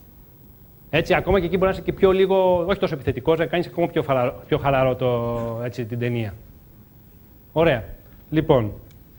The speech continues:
Καλά, αυτά είναι κάποια στοιχεία που σε, σε ζώα, έτσι, που βλέπουμε ότι όσο, α, δεν νομίζω ότι θα μας βοηθήσουν, ε, ιδιαίτερα, ότι, ε, καθώς, ε, αυξάνει η ροή, πώς, ε, συμπεριφέρεται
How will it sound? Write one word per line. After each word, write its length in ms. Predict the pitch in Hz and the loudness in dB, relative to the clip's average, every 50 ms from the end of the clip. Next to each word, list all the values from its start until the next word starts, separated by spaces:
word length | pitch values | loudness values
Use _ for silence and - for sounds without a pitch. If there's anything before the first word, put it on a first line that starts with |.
| - - - - - - - - - - - - - - - - - - - - - - - - - - | -20 -20 -20 -20 -20 -20 -20 -20 -20 -20 -20 -20 -20 -20 -20 -20 -20 -20 -20 -20 -20 -20 -20 -20 -10 -2
Καλά, 180 | - 196 190 196 | 2 4 6 6
αυτά 180 | 185 - - 208 | 4 4 2 2
είναι 100 | 202 196 | 2 4
κάποια 460 | 165 202 202 202 196 196 180 175 165 | 2 0 0 2 4 4 4 4 2
στοιχεία 840 | - - - - 151 147 - - 202 196 180 165 156 151 147 143 - | 0 -4 -8 -8 -8 -8 -4 -2 2 4 4 4 4 2 0 -2 -4
που 360 | - 143 139 135 131 135 143 123 | -6 -6 -4 -4 -4 -6 -8 -6
σε, 340 | - - 147 139 135 131 131 | -4 -2 -2 -2 -2 -4 -4
σε 160 | 117 - 143 | -2 -2 -2
ζώα, 520 | 135 135 170 160 147 135 127 123 123 131 131 | 0 2 2 2 2 2 0 -2 -4 -6 -8
έτσι, 240 | 135 - 147 139 | -8 -4 -4 -6
που 300 | 123 - 135 131 127 120 117 117 | -4 -4 -6 -6 -6 -6 -6 -4
βλέπουμε 400 | 135 151 156 151 - 151 147 143 | -2 -2 -2 -2 -2 -4 -2 -2
ότι 220 | 139 143 143 139 | -2 -2 -2 -2
όσο, 340 | 139 147 151 147 - - 151 143 135 131 123 120 120 117 117 117 120 | -2 -2 -2 -4 -4 -2 -2 0 0 0 0 -2 -4 -4 -6 -6 -6
α, 200 | 123 131 135 139 135 135 131 | -6 -6 -8 -10 -12 -12 -8
δεν 160 | 127 151 151 | -4 -2 -2
νομίζω 220 | 156 147 143 147 135 | 0 0 0 -2 -4
ότι 80 | 131 - | -4 -4
θα 60 | 131 | -4
μας 120 | 131 120 | -4 -4
βοηθήσουν, 460 | 117 123 117 - 127 123 - - 127 | -4 -4 -4 -4 -6 -8 -6 -6 -6
ε, 160 | 120 117 113 110 113 113 113 117 120 131 | -6 -6 -6 -8 -10 -12 -12 -12 -8 -6
ιδιαίτερα, 840 | 123 117 104 117 131 127 123 127 120 120 120 117 110 107 104 98 - - - - - - - - - | -6 -4 -4 -2 -2 -2 -2 -4 -4 -4 -4 -4 -6 -6 -10 -12 -16 -20 -20 -20 -20 -20 -18 -14 -12
ότι, 300 | 131 131 127 131 127 131 | -10 -8 -6 -4 -4 -4
ε, 160 | 131 131 127 127 - | -6 -8 -10 -10 -6
καθώς, 460 | - 127 120 - 147 147 143 - - - | -6 -4 -2 0 0 -2 -2 -4 -4 -2
ε, 440 | 147 135 127 123 120 117 120 120 120 120 120 120 | -2 0 0 0 -2 -4 -6 -6 -8 -10 -10 -10
αυξάνει 580 | 123 - - - - 147 143 143 139 131 127 131 127 | -10 -12 -8 -2 0 0 0 0 0 -2 -2 -2 -2
η 60 | 127 | -2
ροή, 300 | 123 123 127 131 135 135 | -2 -2 -2 -2 -2 -4
πώς, 320 | - - 139 123 - - | -4 -4 -6 -6 -8 -10
ε, 520 | 131 139 135 123 120 120 120 120 120 120 120 | -10 -8 -8 -6 -6 -6 -8 -8 -8 -8 -10
συμπεριφέρεται 1040 | 110 - - 127 120 127 123 120 - 135 135 131 127 120 120 120 120 113 113 110 107 | -10 -8 -8 -4 -4 -4 -4 -4 -2 -2 0 0 -2 -4 -4 -4 -4 -4 -6 -8 -10